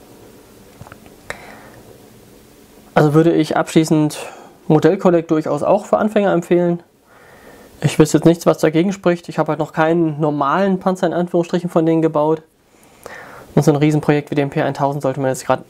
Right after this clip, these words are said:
nicht unbedingt als Anfänger machen. Auch die Flak hier war schon ein bisschen komplizierter. Aber nichts, was einen total überfordert. Also alles in allem eine tolle Firma. Bin sehr gespannt, was da noch alles von denen kommt.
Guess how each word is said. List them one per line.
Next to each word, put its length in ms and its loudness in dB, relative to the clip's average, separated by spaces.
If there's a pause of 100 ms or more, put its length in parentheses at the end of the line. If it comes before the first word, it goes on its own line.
(140)
nicht 200 0
unbedingt 260 2
als 140 -2
Anfänger 340 -2
machen. 320 -4 (380)
Auch 160 2
die 120 2
Flak 280 -2
hier 200 0
war 120 0
schon 220 -4
ein 80 -6
bisschen 340 0
komplizierter. 760 -2 (1500)
Aber 320 0
nichts, 540 -4 (560)
was 160 -4
einen 260 0
total 300 2
überfordert. 540 -2 (460)
Also 140 2
alles 200 2
in 40 -4
allem 140 2
eine 120 2
tolle 200 0
Firma. 400 0 (340)
Bin 260 0
sehr 140 4
gespannt, 380 0
was 120 -2
da 120 2
noch 100 -2
alles 180 -2
von 120 -4
denen 180 -2
kommt. 320 -2